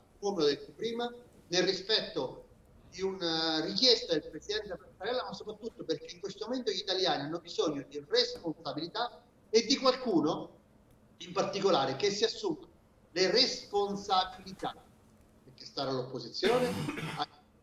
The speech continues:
vantaggi in termini di consenso elettorale di breve periodo. Noi dobbiamo guardare all'Italia nel medio e lungo periodo, dobbiamo guardare al futuro, soprattutto delle giovani, giovani generazioni.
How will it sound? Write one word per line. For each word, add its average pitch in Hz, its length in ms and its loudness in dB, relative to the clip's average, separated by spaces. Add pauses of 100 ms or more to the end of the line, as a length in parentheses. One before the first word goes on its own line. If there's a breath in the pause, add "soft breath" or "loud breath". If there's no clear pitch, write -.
(160)
vantaggi - 520 -10
in 147 180 -8
termini 151 520 4
di 143 240 -4 (580)
consenso 175 760 2
elettorale 165 580 4
di 151 100 4
breve 147 260 2
periodo. 131 400 -6 (480)
Noi 208 140 10
dobbiamo 165 220 8
guardare 160 400 4
all'Italia 170 640 -2
nel 147 140 -4 (140)
medio 185 320 4
e 135 40 -10
lungo 135 340 -12
periodo, 127 400 -14
dobbiamo 160 280 -4
guardare 147 360 0
al 147 100 -4
futuro, 170 540 -2
soprattutto 254 540 -6
delle 196 240 0
giovani, 202 420 6
giovani 214 300 4
generazioni. 170 640 -8